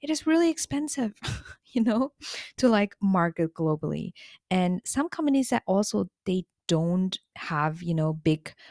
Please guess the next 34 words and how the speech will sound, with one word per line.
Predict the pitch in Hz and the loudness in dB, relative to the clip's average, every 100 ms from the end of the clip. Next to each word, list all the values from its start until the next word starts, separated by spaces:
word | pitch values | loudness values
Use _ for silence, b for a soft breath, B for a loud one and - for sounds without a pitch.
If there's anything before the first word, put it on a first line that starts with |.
| _ | _
marketing | 160 165 170 156 | 0 0 0 -2
budgets. | 156 147 - - - - - | 0 0 0 -6 -10 -12 -4
And, | 160 151 147 - | -2 -2 -4 -4
you | 151 | -4
know, | 139 139 151 | -2 -2 0
that | 151 | -2
sometimes | - 160 156 156 - | -2 -4 -2 -4 -4
leads | 160 165 - | -2 -2 -4
to | - - 151 147 B B B B - | -4 2 2 0 B B B B -2
these | 180 165 | 0 0
brands | - 143 165 226 | 2 4 4 4
that | 202 | 4
I | |
have | 185 160 160 156 | 2 2 0 0
in | 175 | 0
the | 165 | 0
brand | 160 220 254 | 4 4 4
spotlight | - - 160 160 160 | 2 0 0 2 0
just | 180 202 - | -2 -2 2
not | 190 190 | 4 4
having, | 175 156 175 | 2 2 2
like, | 170 151 160 | 0 -2 -2
you | 170 | 0
know, | 151 151 B B - | 0 0 B B -4
the | |
picture | 180 170 - - | -4 -4 0 0
perfect | - 151 175 - | 2 2 2 -2
Instagram | 151 - 170 170 170 | -4 -2 2 4 4
that | 160 147 | 0 0
we're | 151 | 0
used | 147 143 135 - | 0 -2 -2 -2
to. | - 240 302 330 B B - | 2 4 4 0 B B 0
Um, | 170 165 160 - | 2 2 0 -4
I | 165 | -6